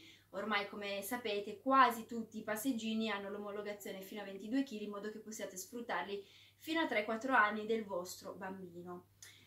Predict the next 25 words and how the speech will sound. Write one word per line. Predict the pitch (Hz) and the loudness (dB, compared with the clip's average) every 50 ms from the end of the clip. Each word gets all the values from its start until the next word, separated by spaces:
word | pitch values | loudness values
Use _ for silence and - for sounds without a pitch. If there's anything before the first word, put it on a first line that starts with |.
| - _ - | -18 _ 6
Passiamo | - 359 359 359 - 359 320 294 262 240 | 6 8 8 6 4 6 8 8 8 8
adesso, | 240 254 277 262 254 247 - - 214 202 | 8 6 6 4 4 4 0 -2 -4 0
come | - 254 269 269 262 | 4 6 6 6 6
sempre, | - 269 247 240 233 226 - 208 208 - | 6 4 4 4 4 2 0 2 2 6
a | - 254 269 | 8 8 8
vedere | 247 247 220 247 247 240 226 214 208 | 6 6 4 6 6 6 6 6 4
i | 202 - - 240 | 4 4 4 4
nostri | 247 247 233 220 214 - - - 214 214 | 4 4 2 2 0 -2 -6 -6 -8 -4
cestelli | - 269 277 269 - 262 254 240 220 214 | 2 2 2 4 8 8 8 8 8 2
portoggetti. | 214 214 214 202 208 202 196 185 - 196 180 180 - - - - 262 285 359 392 - - - - - - - _ _ - - - - - - _ _ - | 2 0 0 0 0 -2 -2 0 0 0 0 0 -2 -6 -16 -6 -2 0 0 0 0 -4 -20 -20 -20 -20 -20 _ _ -20 -20 -20 -20 -20 -20 _ _ 4
Allora, | - 294 294 285 233 196 180 185 185 190 196 196 190 | 8 8 10 10 12 12 12 12 12 10 8 6 4
salta | - - - - 311 311 311 - - 262 | 2 0 6 10 12 12 12 10 4 2
subito | 262 - - 320 285 277 285 311 | 2 4 4 6 6 6 8 8
all'occhio | 339 330 285 262 262 269 - 320 302 | 8 10 10 10 8 8 6 2 0
il | 302 | 0
fatto | - - 240 214 214 - - 254 262 | 2 6 6 6 6 6 4 2 4
che | - 220 | 6 4
il | 196 - | 4 4
cestello | - 196 - - 285 277 262 247 | 0 -4 2 6 8 8 8 8
portoggetti | 247 220 220 214 220 214 208 202 226 214 202 - 202 196 | 8 6 6 8 6 6 6 8 6 6 6 4 0 2
del | 208 208 214 | 2 2 2
nostro | 220 214 208 202 - - - 202 214 220 - | 2 0 0 -2 -4 -4 -4 -2 0 0 2
Now | 262 262 247 214 208 208 220 240 | 4 4 6 6 6 6 6 4
sia | 247 - - - 202 185 185 | 2 0 0 4 6 6 6
davvero | 196 226 226 190 185 180 180 180 185 185 - | 6 6 6 6 6 6 6 4 2 0 -2